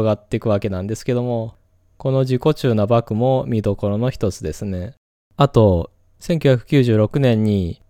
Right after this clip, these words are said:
世界初のクローン羊、ドリ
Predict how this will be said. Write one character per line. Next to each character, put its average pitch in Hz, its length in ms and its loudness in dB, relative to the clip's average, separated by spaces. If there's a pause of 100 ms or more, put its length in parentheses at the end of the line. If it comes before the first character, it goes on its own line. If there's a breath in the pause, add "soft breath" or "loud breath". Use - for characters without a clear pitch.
(180)
世 - 220 -4
界 131 260 2
初 117 260 -4
の 117 120 -2
ク 123 160 0
ロ 135 260 2
ー 135 40 0
ン 131 40 -4
羊、 98 560 -4 (200)
ド 143 180 4
リ 87 400 0